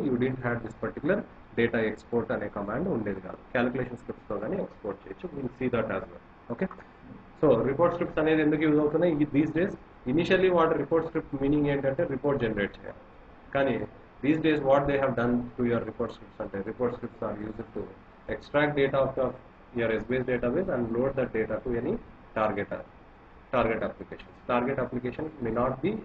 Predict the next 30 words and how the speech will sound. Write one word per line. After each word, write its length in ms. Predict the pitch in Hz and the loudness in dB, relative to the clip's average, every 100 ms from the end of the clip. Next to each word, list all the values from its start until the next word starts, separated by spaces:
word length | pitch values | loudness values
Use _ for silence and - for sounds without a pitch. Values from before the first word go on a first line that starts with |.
| 113 | -2
Essbase 300 | 104 110 107 | -2 -4 -4
application. 420 | - 101 107 - 202 - - - | -4 -6 -6 -4 -6 -8 -20 -10
It 60 | 123 - | -6 -4
can 100 | 117 | -2
be 60 | 127 120 | 0 0
any 100 | 123 117 | 2 4
other 160 | 156 196 - - - 104 | 4 2 -2 -18 -8 -4
legacy 320 | 107 110 110 98 | -2 -2 -4 -10
system. 260 | - - - - - - | -14 -18 -18 -18 -20 -6
మన 100 | 113 117 | -2 0
Hyperion 360 | 113 127 123 120 | -2 -2 -2 -2
కానీ 160 | 123 147 | -2 -2
సిస్టమ్ 260 | 131 - 113 98 | -4 -6 -4 -4
ఏదైనా 280 | 95 92 - | -4 -6 -8
కావచ్చు. 320 | 95 - - - - - - - | -8 -10 -18 -20 -20 -20 -18 -6
ఓకే, 140 | 151 240 - - - - - - - - - - - - | 0 0 -2 -12 -20 -20 -20 -20 -20 -20 -20 -20 -20 -6
ఎందుకు 180 | 123 135 | -4 0
యూజ్ 140 | 131 107 | 0 0
చేస్తాం 200 | 95 - - - | -4 -8 -16 -18
రిపోర్ట్ 260 | - - - | -18 -16 -18
స్క్రిప్ట్స్ 240 | - - 104 | -18 -14 -10
అర్థమైందా? 380 | - 120 131 196 - - - - - - - | -8 -6 -8 -8 -6 -6 -8 -20 -20 -20 2
Fine. 200 | 180 165 - - - - - | 4 4 0 -12 -20 -20 -2
So 60 | 175 160 | 4 4
with 120 | 165 | 4
this, 160 | 196 226 - - - - - | 4 4 2 -12 -20 -20 -2
your 140 | 147 151 147 | 2 4 2
report 280 | 143 185 185 | 2 2 2
scripts 320 | - - - - 143 | -2 -4 -6 -4 0
are 120 | 131 | 2